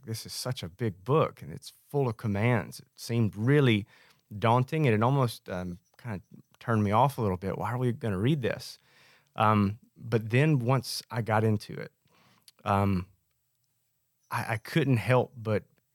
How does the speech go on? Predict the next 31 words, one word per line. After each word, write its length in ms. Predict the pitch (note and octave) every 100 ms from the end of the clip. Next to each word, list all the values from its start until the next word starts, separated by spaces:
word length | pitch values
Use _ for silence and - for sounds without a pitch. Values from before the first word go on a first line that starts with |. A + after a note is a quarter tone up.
| _ -
kind 220 | - A#2
of 200 | G2+ - _ _
i-, 200 | - A#2 G#2
imbibe, 720 | A2+ G2 G#2 G2+ F#2+ F2+ F2
but 160 | - F2+ _
feel 640 | - - - B2 G#2+ F#2 -
some 360 | - - A#2
of, 260 | G#2 G2 G#2 _ _ _ _
um, 320 | F#2+ G2 F#2 -
John 240 | A#2 G#2+
Piper's 460 | G2 G#2+ G2+ G2+ F#2+
intensity, 800 | F#2 - A2 F2+ - E2+ E2+ - _
uh, 220 | G#2+ F2+ - - _ _ -
for 180 | A#2+ G#2+
this 220 | F#2+ -
book, 560 | F#2 F#2+ F2+ - - _ _ _ _ -
uh, 140 | G2+
or 180 | - A2
not 160 | G#2+
for 100 | -
this 140 | G2 F2+
book, 260 | - G#2
but 120 | - G#2
really 200 | A2 F#2+
for 200 | - G2
the, 140 | F#2+
the 120 | -
subject 480 | - A#2 G#2 G2 F2
of 160 | G2 E2+
the 80 |
book, 400 | E2+ - - -